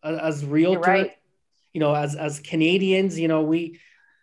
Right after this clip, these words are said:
Speaker 1: <sighs> you know, David and I, we talk about this all the time. Like, I mean, I always do the family test, right? If you're raising a family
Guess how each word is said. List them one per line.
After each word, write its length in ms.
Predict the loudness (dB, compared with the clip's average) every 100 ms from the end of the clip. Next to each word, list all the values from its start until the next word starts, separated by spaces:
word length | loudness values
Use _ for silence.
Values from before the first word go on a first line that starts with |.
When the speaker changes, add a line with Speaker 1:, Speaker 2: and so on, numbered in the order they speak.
| _
Speaker 1:
<sighs> 540 | _ _ -16 -14 -14
you 160 | -4 2
know, 180 | 2 2
David 580 | -4 -14 -4 2 4 4
and 100 | 4
I, 100 | 2
we 120 | 2
talk 260 | 0 -2
about 220 | -2 -8 -8
this 160 | -12
all 140 | -10 -8
the 100 | -10
time. 340 | -8 -8 -6
Like, 160 | -8 -8
I 40 |
mean, 240 | -6 -4
I 140 | -2 0
always 260 | 2 0
do 140 | -2 -4
the 120 | -6
family 540 | -6 -4 -2 0 -2
test, 400 | -4 -14 -18 -14
right? 180 | -10 -8
If 120 | -6
you're 100 | -6
raising 420 | -2 0 0 0 -4
a 80 |
family 640 | -4 -2 -2 -2 -4 -8